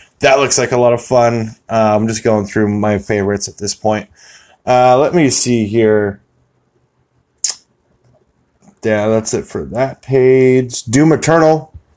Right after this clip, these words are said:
that looks amazing. I will say that it's, and the Doom franchise, it's in,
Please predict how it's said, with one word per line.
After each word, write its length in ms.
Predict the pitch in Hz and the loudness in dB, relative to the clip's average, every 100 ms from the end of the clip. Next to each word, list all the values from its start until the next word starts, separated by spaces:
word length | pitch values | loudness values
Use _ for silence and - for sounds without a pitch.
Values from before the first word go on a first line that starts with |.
| _ _ | _ _
that 200 | - 131 | 2 2
looks 200 | 127 107 | 2 0
amazing. 520 | 117 110 104 98 90 95 | 2 2 2 0 -4 -8
I 80 | 104 | -2
will 140 | 110 107 | 0 0
say 240 | - 110 | 0 0
that 280 | 107 104 - | 2 0 -2
it's, 260 | 104 - | -6 -4
and 260 | - 110 101 | -4 -2 -2
the 100 | 104 | -2
Doom 220 | 101 131 | 0 -2
franchise, 640 | 127 131 135 131 113 104 - | 0 -2 -2 0 -2 -2 -4
it's 100 | - | -4
in, 220 | 110 | -6